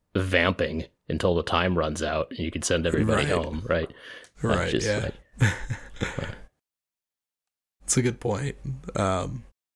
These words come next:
Speaker 2: not in this case, though, obviously. That's, which is really
Speaker 1: Yeah.
Speaker 2: cool to see. Um, and it, it, I don't know, it's, it's nice that,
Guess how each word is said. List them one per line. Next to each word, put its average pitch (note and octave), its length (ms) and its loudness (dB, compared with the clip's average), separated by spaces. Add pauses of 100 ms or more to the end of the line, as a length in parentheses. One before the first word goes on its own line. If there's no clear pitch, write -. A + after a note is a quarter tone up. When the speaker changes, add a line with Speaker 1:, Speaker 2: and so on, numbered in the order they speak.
Speaker 2:
not E3 180 4
in D#3+ 80 0
this C3+ 160 0
case, - 260 -2
though, - 100 -2
obviously. C#3 640 -4
That's, - 380 -2
which B2+ 200 -2
is C3 140 2
really C3+ 200 2
Speaker 1:
Yeah. D#2 60 0
Speaker 2:
cool A2+ 120 0
to - 100 -6
see. - 300 -4 (680)
Um, C#3+ 380 -2 (200)
and E3+ 140 6
it, F#3 140 0
it, - 160 -2
I G3 100 4
don't D4+ 100 2
know, B3 160 2
it's, G#2+ 180 0
it's - 240 2
nice D#3+ 320 4
that, A#2 360 0